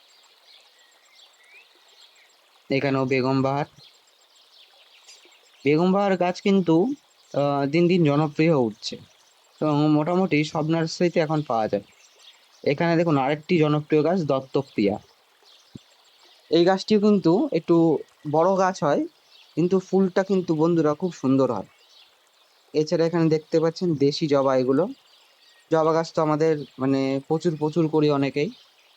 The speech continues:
জবা গাছ একটি কমন গাছ এবং জবা গাছের বহুত বহুত ভ্যারাইটি এখন পাওয়া যায় পুনে, ব্যাঙ্গালোর, অস্ট্রেলিয়ান, আমেরিকান। দারুণ।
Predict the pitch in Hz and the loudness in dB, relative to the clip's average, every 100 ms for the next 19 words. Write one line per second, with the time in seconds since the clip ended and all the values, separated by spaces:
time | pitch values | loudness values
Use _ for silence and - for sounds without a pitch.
0 | _ - 143 143 147 147 - 143 143 139 | _ -2 0 0 -2 -4 -4 -2 -2 -4
1 | _ - 147 156 160 143 147 - - - | _ -4 -2 0 0 0 -2 -6 -18 -20
2 | _ _ _ - 127 135 131 131 143 147 | _ _ _ -6 -2 0 0 0 0 -2
3 | 151 151 127 135 147 185 156 160 170 151 | -2 -4 -2 -2 0 0 0 -2 0 0
4 | 151 151 151 156 151 143 139 147 147 - | 0 0 0 -2 0 -2 0 0 0 -4
5 | _ _ _ 143 143 143 135 131 131 135 | _ _ _ 0 2 0 0 0 0 2
6 | 139 139 131 - _ _ _ 123 - - | 2 2 -2 -12 _ _ _ -6 -6 -2
7 | 147 143 139 131 127 _ _ _ 127 139 | 0 0 0 -4 -8 _ _ _ -2 0
8 | 139 135 135 135 123 _ _ _ _ _ | 0 0 -4 -4 -10 _ _ _ _ _
9 | _ _ _ - - - _ - 131 131 | _ _ _ -20 -20 -20 _ -8 -4 -2
10 | 110 | -4